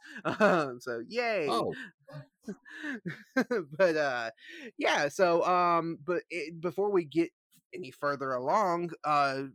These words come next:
Speaker 1: Ben, do you want to let everyone know a little bit about yourself who may not be familiar with the Fake Nerds podcast or, uh, or familiar with you?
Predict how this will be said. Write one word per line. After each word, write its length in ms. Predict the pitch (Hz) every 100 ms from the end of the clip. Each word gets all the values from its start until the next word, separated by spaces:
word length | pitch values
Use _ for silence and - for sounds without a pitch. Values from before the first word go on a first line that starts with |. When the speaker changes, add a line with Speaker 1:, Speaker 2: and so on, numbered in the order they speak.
| -
Speaker 1:
Ben, 240 | 156 185
do 100 | 196
you 200 | 175 175
want 260 | 175 190 139
to 580 | - 214 208 208 208 196
let 140 | 247 254
everyone 440 | 233 247 240 233 214
know 200 | 226 220
a 60 |
little 160 | 208 214
bit 140 | 196
about 420 | 208 180 185 -
yourself 600 | 175 143 - 143 131 120 -
who 200 | 151 147
may 200 | 151 156
not 200 | 156 156
be 120 | 160
familiar 460 | 175 160 160 160 151
with 160 | 160
the 100 | 151 -
Fake 220 | 175 -
Nerds 300 | 160 165 160 -
podcast 600 | 160 160 165 160 160 -
or, 280 | 127 127 123
uh, 140 | 113 - - -
or 200 | - 127
familiar 380 | - 147 147 139
with 180 | 131 131
you? 460 | 131 131 98 82